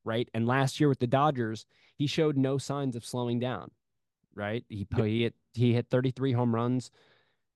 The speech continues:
Speaker 1: in a hundred thirteen games, two seventy-one, a hundred thirty-five weighted runs created plus, and, uh, two point two, uh, war as a D H, right? So, um, you have to look, he also drove in over a hundred runs.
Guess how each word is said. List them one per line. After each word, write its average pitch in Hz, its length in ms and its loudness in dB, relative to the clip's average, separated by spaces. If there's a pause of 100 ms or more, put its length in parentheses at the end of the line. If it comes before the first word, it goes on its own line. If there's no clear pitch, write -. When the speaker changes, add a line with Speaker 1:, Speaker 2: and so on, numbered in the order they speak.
(140)
Speaker 1:
in 117 380 2
a 110 60 -6
hundred 127 360 -2
thirteen 120 400 -2
games, 117 400 -4
two - 180 -6
seventy-one, 117 600 0
a 107 40 -6
hundred 131 420 -2
thirty-five 120 460 -2
weighted 113 300 -2
runs 107 220 -4
created 104 340 -4
plus, 107 300 -4
and, 104 180 -2 (260)
uh, 107 180 -2
two 131 160 -2
point 120 320 -2
two, 110 540 0
uh, 101 460 -2 (140)
war 113 520 -4 (260)
as 110 140 0
a 113 60 0
D 110 220 0
H, - 280 -8 (180)
right? 110 260 -2
So, 101 280 -2 (320)
um, 107 400 2 (120)
you 117 100 0
have 123 160 0
to - 80 0
look, 120 180 2
he 120 120 0
also 117 260 0
drove 117 280 -2
in 113 80 0
over 110 220 -2
a 98 60 -4
hundred 117 380 -4
runs. 113 420 -2